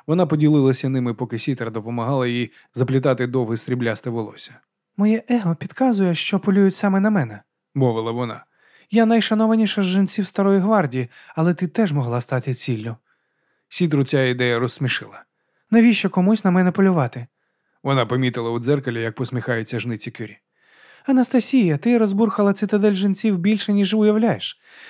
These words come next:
Тебе поважають багато молодших жінців. Ти навіть можеш стати їхнім голосом, їхньою представницею». А враховуючи, що ти дотримуєшся старих методів,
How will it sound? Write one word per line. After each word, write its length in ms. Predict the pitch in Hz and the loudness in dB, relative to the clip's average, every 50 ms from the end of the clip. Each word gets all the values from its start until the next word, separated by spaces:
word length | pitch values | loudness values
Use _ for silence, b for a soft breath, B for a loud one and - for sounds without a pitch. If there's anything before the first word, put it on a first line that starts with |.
| B B | B B
Тебе 200 | B 220 202 226 | B 2 2 2
поважають 480 | 214 220 208 220 202 220 220 214 208 190 | 2 2 2 2 2 2 2 2 2 2
багато 300 | 202 190 208 208 202 196 | 2 2 0 0 0 0
молодших 380 | 190 190 196 196 196 - 196 | 2 2 2 0 0 0 0
жінців. 400 | 180 196 196 196 - - 185 131 - B B B B B B | 2 2 0 0 0 -2 -4 -4 -4 B B B B B B
Ти 120 | - 214 | 0 2
навіть 280 | 208 220 220 220 214 - | 4 4 2 2 0 0
можеш 300 | 214 214 202 214 208 - | 0 0 0 0 -2 -4
стати 300 | - - 202 196 - 208 | -2 -2 -2 0 0 0
їхнім 260 | 208 190 - 220 214 | -2 0 0 0 2
голосом, 460 | 202 214 262 240 156 131 - 151 151 | 2 2 2 2 0 0 -2 -2 -2
їхньою 320 | 170 180 175 - 190 190 - | -2 -2 0 0 0 0 0
представницею». 680 | - 196 - - - 196 196 226 208 - - - - - - _ B B B B B B B B B | -2 -4 -6 -2 -2 0 0 0 0 -2 -4 -14 -16 -18 -20 _ B B B B B B B B B
А 80 | 160 | 0
враховуючи, 560 | 160 190 185 - - 226 196 180 170 - - | 2 2 2 2 0 2 2 2 0 -2 -4
що 180 | 156 - - 190 | -4 -2 -2 0
ти 120 | 190 185 | 0 0
дотримуєшся 580 | 165 170 165 196 196 180 170 175 165 - - 180 | 0 0 2 0 0 2 0 0 -2 -2 -4 -6
старих 360 | 147 - - 185 180 165 - | -4 -2 0 0 0 0 0
методів, 420 | 240 269 - 170 139 131 127 123 | 0 0 2 0 0 0 0 -2